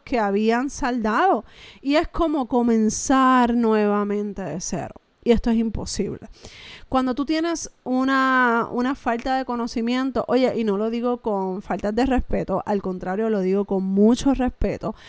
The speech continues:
pero hay que ser honestos con nosotros mismos. Si yo no sé algo, yo lo reconozco. Si tú no tienes el conocimiento financiero que se requiere para poder consolidar tus deudas, detente.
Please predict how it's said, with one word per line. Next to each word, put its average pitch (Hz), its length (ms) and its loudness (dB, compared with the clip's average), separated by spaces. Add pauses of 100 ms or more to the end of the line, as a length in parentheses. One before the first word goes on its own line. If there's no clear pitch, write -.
(160)
pero 247 260 2
hay 247 160 2
que 262 140 -2
ser 254 400 0 (760)
honestos 240 520 4
con 185 180 0
nosotros 175 460 -4
mismos. 180 420 -6
Si - 240 0
yo 240 180 -2
no 277 120 -2
sé 226 260 -2
algo, 240 440 4
yo 196 180 2
lo 190 120 2
reconozco. 208 800 -6 (380)
Si 262 220 0
tú 269 140 -4
no 311 120 0
tienes 285 480 -2
el 226 200 -4
conocimiento 208 600 -2
financiero 240 800 2 (320)
que 247 200 0
se 233 220 -4
requiere 247 520 -2
para 285 280 0
poder 208 420 0
consolidar 196 680 -2
tus 240 180 -4
deudas, 220 560 2 (960)
detente. 196 600 2